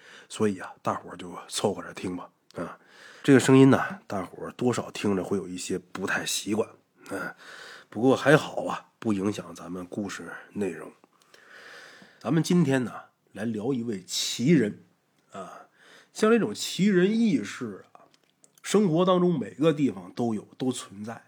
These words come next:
但是平时你看他就跟普通人没什么区别，除非说真碰见了什么事儿，他能发挥出他这个特长，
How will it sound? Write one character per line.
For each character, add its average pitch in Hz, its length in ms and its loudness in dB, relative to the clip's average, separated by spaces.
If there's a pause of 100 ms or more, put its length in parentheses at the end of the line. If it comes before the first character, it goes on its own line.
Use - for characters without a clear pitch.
(320)
但 170 200 2
是 151 100 -2
平 202 420 2
时 175 240 -2
你 131 220 -2
看 120 260 -8
他 113 160 -8
就 131 80 -4
跟 120 200 -6
普 92 180 -18
通 107 180 -8
人 101 120 -8
没 104 260 -4
什 104 80 -6
么 87 140 -16
区 104 320 -6
别， - 240 -16 (580)
除 139 260 4
非 156 200 4
说 135 320 0
真 123 240 -2
碰 139 280 -2
见 104 120 -8
了 92 80 -18
什 95 100 -16
么 104 100 -8
事 160 140 0
儿， - 200 0 (100)
他 117 220 -4
能 113 220 -4
发 107 260 -6
挥 107 180 -6
出 104 120 -8
他 101 160 -10
这 104 80 -8
个 101 120 -10
特 120 200 0
长， 101 300 -6